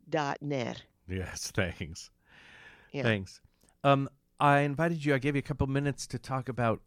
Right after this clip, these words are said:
Speaker 2: your experience with Coach U. What would you like to share about being a founding board member at the Graduate School Alliance for Executive Coaching?
Speaker 1: Well, at first it was very small.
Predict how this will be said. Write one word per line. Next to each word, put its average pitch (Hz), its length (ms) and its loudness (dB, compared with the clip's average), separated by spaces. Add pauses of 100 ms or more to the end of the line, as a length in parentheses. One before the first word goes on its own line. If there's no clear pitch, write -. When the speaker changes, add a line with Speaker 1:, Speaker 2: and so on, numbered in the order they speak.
Speaker 2:
your 113 200 6
experience 117 420 0
with 107 140 -2
Coach - 320 0
U. 143 160 0
What 120 160 -4
would 165 120 -4
you 143 80 -2
like 135 220 0
to - 100 -8
share 113 320 -2
about 101 300 0 (320)
being 113 160 2
a 92 80 0
founding 117 440 -2
board 104 260 2
member 95 240 2
at 85 80 -2
the 90 80 -4
Graduate 104 480 0
School 80 340 -6
Alliance 76 480 -8 (160)
for 80 220 -6
Executive 78 460 -10
Coaching? - 400 -12 (1000)
Speaker 1:
Well, 233 400 4 (420)
at 180 160 -2
first 254 540 0
it 170 160 -2
was 151 180 -2
very 180 440 0
small. 139 640 -2